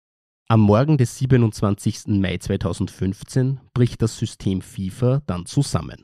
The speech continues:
Zahlreiche Funktionäre sind an diesem Tag nach Zürich zum fifa-Kongress gekommen, denn Sepp Blatter steht kurz vor seiner Wiederwahl. Doch das Treffen wird zur Kulisse von einem filmreifen Einsatz.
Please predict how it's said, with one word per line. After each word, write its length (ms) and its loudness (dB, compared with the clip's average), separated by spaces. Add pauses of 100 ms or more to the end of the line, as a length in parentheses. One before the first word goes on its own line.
(600)
Zahlreiche 540 4
Funktionäre 880 2
sind 260 0
an 100 4
diesem 320 2
Tag 260 0
nach 220 0
Zürich 640 -2
zum 180 2
fifa-Kongress 920 0
gekommen, 500 -4 (300)
denn 100 4
Sepp 260 0
Blatter 540 0
steht 380 -2
kurz 320 -2
vor 120 0
seiner 340 2
Wiederwahl. 560 -6 (580)
Doch 160 6
das 180 4
Treffen 400 4
wird 160 6
zur 140 6
Kulisse 560 4
von 200 4
einem 260 4
filmreifen 720 2
Einsatz. 680 -8